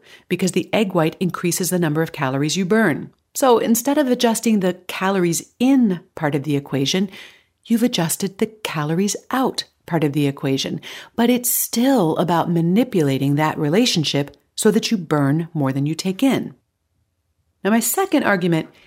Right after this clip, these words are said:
is really the more important one. The foods that we choose do have subtle effects on our metabolism, but they have a much more substantial effect on our behavior.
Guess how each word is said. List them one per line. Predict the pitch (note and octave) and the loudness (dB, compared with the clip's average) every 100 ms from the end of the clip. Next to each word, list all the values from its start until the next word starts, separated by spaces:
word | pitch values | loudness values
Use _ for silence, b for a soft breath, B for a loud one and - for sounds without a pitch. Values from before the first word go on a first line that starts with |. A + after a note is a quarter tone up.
| b - | b -4
is | |
really | G#3 G#3 | 2 4
the | F#3 | 4
more | E3+ D#3+ D3+ | 2 2 0
important | D3+ C#3+ - - | 0 -2 -2 -6
one. | - - - _ _ _ _ _ _ | -8 -8 -12 _ _ _ _ _ _
The | B3+ | -2
foods | B3+ F4 G#4 - | 2 2 2 0
that | C#4 | 2
we | A3 | 2
choose | G#3+ - D3 C#3 - b _ - | 0 0 2 0 -4 b _ -16
do | D3+ G3+ B3 | -2 2 2
have | B3 F#3 D#3+ E3+ | 2 0 0 0
subtle | - - D3 G3 | 0 -2 0 0
effects | F#3+ - C#3 C#3 - - - | -2 -4 -6 -6 -12 -12 -6
on | E3+ | -2
our | D#3+ D#3 | 0 0
metabolism, | E3 - - F#3 F3 D3+ C#3 - D3 B B B B B _ | -2 -6 -4 -2 0 -2 -2 -4 -8 B B B B B _
but | - | -12
they | E3+ | -6
have | G3 G#3 | -4 0
a | |
much | G3+ A3 C4 - | 2 0 0 2
more | C4+ | 2
substantial | - A#3 - - A#3 B3+ G#3+ D#3 | 2 0 -2 -2 2 2 0 -4
effect | C#3+ C#3 C#3+ - _ _ _ - | -2 -4 -4 -14 _ _ _ -6
on | F3 | -2
our | E3 E3 D#3 | 0 0 -2
behavior. | E3 D#3 C#3 C#3+ E3 E3+ - C#3+ | -2 -4 -6 -2 2 2 0 -8